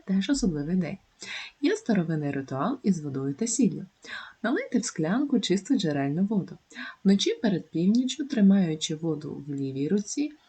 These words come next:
а трохи крупної солі у правій, станьте обличчям до вікна, де видно місяць. Коли годинник проб'є дванадцять, читайте змову.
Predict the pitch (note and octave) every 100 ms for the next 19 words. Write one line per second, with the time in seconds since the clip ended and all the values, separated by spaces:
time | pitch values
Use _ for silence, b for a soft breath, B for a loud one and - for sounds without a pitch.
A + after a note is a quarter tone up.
0 | B B B B - G#3 C4 G3 F#3 -
1 | F#3 D3+ D3 D#3 E3 C#3+ C3+ C3 - F#3+
2 | C#4 E4 F4+ - - F#3 C4 C#4 A3+ D#3+
3 | D#3+ D3 C#3 C3+ C3 B2+ D3+ A3+ E4 F3+
4 | G3+ G#3+ G#3 A3 E3+ C#3+ - - - _
5 | B C#4 B - G4+ E4+ G3+ F3 F#3 C#4
6 | - G#3+ F#3+ D#3+ C#3+ C3+ C#3 G#3+ - -
7 | - F3 C#3 C#3 C3+ A3+ C4 D4+ A3 -